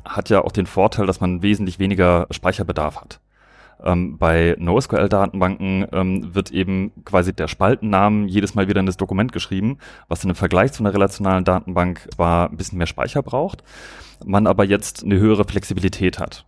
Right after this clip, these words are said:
Und als der Preispunkt dann am Arbeitsspeicher ein sehr niedriges Level erreicht hatte, dann kamen auch die ganzen, äh, noSQL-Datenbanken auf. Man konnte mehr Daten speichern, man, nicht nur, weil man sich, äh, die Maschine leisten konnte, sondern auch eine Datenbank dann dafür hatte. Äh,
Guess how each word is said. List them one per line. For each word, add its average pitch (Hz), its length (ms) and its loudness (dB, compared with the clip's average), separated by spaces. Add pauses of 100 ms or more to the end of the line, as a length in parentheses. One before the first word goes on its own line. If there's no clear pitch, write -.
Und 87 200 -8
als 92 160 -2
der 92 100 0
Preispunkt 156 720 -2 (100)
dann 104 460 0
am 87 100 -4
Arbeitsspeicher 107 580 0
ein 95 100 0
sehr 107 160 2
niedriges 113 380 2
Level 95 200 4
erreicht 87 380 2
hatte, 110 340 2
dann 107 380 2
kamen 104 260 0
auch - 140 -6
die 104 100 -4
ganzen, 95 480 -2
äh, 87 240 2
noSQL-Datenbanken 90 1000 0
auf. 107 280 0 (340)
Man 98 120 2
konnte 110 480 2 (140)
mehr 101 220 4
Daten 90 260 0
speichern, 117 640 2
man, 92 440 0
nicht - 200 -4
nur, 90 220 4 (120)
weil 87 100 2
man 87 140 2
sich, - 300 -8
äh, 85 40 -2
die 87 120 -4
Maschine 117 320 0
leisten 104 300 2
konnte, 98 260 -2
sondern 92 240 2
auch - 80 -14
eine 87 100 -6
Datenbank 117 440 -2
dann 95 100 -2
dafür 101 220 0
hatte. 98 280 2 (180)
Äh, 90 100 0